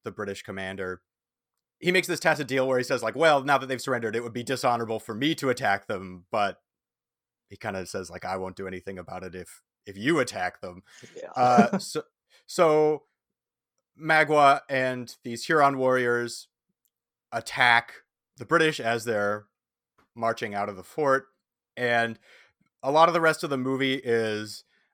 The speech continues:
Speaker 1: essentially M-, Magua trying to kill the general and his daughters, and Hawkeye and his family trying to rescue them.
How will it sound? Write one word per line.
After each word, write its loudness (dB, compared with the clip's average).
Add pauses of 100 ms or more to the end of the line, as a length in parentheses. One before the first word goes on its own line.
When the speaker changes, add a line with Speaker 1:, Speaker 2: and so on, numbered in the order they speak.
Speaker 1:
essentially -2
M-, -12 (100)
Magua 0
trying 0
to -8 (760)
kill -2 (100)
the -8
general 0
and -6 (300)
his -12
daughters, 0 (460)
and -4 (720)
Hawkeye 0
and -12
his -10
family -6
trying -8
to -14 (120)
rescue -4
them. -20